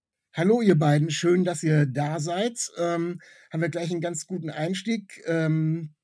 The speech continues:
ihr seid eben nicht alleine in der Band, äh, und vielleicht könnt ihr jetzt gleich zum Anfang mal so eine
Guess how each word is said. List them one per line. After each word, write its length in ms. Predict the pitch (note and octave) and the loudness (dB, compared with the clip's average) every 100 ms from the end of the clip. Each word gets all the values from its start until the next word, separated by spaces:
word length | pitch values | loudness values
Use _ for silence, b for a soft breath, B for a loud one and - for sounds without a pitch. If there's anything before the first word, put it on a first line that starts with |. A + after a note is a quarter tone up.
| _ B B B B - - | _ B B B B -20 -8
ihr 100 | D3 | -6
seid 220 | D3+ D#3 | -4 -6
eben 140 | D3+ C#3+ | -4 -2
nicht 120 | C3 | -2
alleine 320 | C3 C#3 E3 | -2 0 0
in 100 | F3 | 0
der 120 | F#3 | -2
Band, 320 | D#3+ G3 A#3+ - - - | 0 -2 -2 -6 -12 -6
äh, 80 | D#3 | -4
und 600 | D#3+ D#3+ D#3 D3+ C3 D3+ D3+ | -2 -2 -4 -4 -6 -8 -8
vielleicht 240 | C#3+ D3+ | -10 -6
könnt 160 | D3+ C#3+ | -2 0
ihr 60 | |
jetzt 200 | C#3 - | -2 -6
gleich 220 | C#3+ C#3 | -6 -6
zum 160 | - B2 | -8 -8
Anfang 380 | C#3+ D#3+ E3+ D#3+ | -6 -6 -4 0
mal 260 | D3 D3 D3 | 2 4 2
so 120 | C#3 | 0
eine 280 | C#3 C3+ | 0 -2